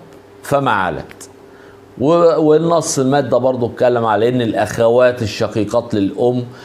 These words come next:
وبعدين الأخوات الشقيقات للأب، يعني الح-، يعني القانون يقصد من ده كله إيه؟ أو الهدف من موضوع الحضانة إيه؟ الحفاظ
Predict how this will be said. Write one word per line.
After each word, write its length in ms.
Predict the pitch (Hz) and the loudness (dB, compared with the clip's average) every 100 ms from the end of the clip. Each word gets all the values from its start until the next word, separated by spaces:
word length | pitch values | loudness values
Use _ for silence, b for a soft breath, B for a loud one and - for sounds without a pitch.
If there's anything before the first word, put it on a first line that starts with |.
| B - | B -2
وبعدين 480 | 98 104 104 120 | 0 0 0 -2
الأخوات 640 | 113 98 98 104 107 113 110 | 0 -2 -2 0 0 0 -4
الشقيقات 640 | - 98 104 98 104 107 | -6 -6 -4 -4 -6 -4
للأب، 480 | 92 - 120 123 101 B B - | -4 -2 -2 -2 -4 B B -6
يعني 300 | 92 95 101 | -4 -2 -2
الح-، 460 | 90 110 98 - | -2 -4 -4 -6
يعني 340 | - 98 98 98 - | -4 -2 0 -4 -4
القانون 460 | 113 117 131 185 | -6 -2 0 2
يقصد 400 | 170 160 160 113 | 2 2 0 -4
من 240 | 101 110 113 | -2 -2 -2
ده 100 | 113 110 | -4 -2
كله 280 | 104 78 67 | -2 -2 -4
إيه؟ 80 | 64 - - - B B B B B B B - - - - - - | -10 -18 -20 -20 B B B B B B B -20 -20 -20 -20 -20 -4
أو 160 | 98 107 | -2 0
الهدف 760 | 110 135 160 147 101 - - - | 2 2 2 0 -2 -12 -18 -10
من 160 | 98 - | -4 0
موضوع 280 | 104 104 123 | 0 0 -2
الحضانة 420 | 101 101 104 95 | -2 -4 -2 -2
إيه؟ 160 | 80 76 78 - - B B B B - - - - | -4 -6 -12 -20 -20 B B B B -20 -20 -20 -6
الحفاظ 920 | 120 117 131 123 147 151 147 139 104 | -4 -2 -2 -2 2 4 4 2 0